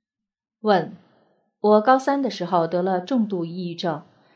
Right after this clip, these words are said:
当时自己为了挖掘自己的潜力智慧，克服高考压力，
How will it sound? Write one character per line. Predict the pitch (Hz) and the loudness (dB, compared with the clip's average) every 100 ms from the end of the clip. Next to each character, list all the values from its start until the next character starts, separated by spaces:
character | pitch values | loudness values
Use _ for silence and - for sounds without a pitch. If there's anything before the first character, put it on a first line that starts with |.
| _ _ | _ _
当 | 302 311 | 0 0
时 | - | 0
自 | 233 285 | -2 -2
己 | 240 170 - - | -2 -4 -4 -2
为 | 220 | 0
了 | 196 | 2
挖 | 190 254 269 | 2 2 0
掘 | 262 180 | 0 0
自 | 190 220 | 0 -4
己 | 190 | -8
的 | 165 156 | -6 -6
潜 | - 180 160 180 | -6 -6 -4 -2
力 | 240 180 | -2 -2
智 | - 247 | -4 -4
慧， | 175 175 156 | -2 -2 -4
克 | 156 - 196 | -4 -4 -4
服 | 185 170 | -4 -4
高 | 180 220 | 0 0
考 | 214 156 | 0 -2
压 | 190 202 | -2 -2
力， | 208 175 | -2 -6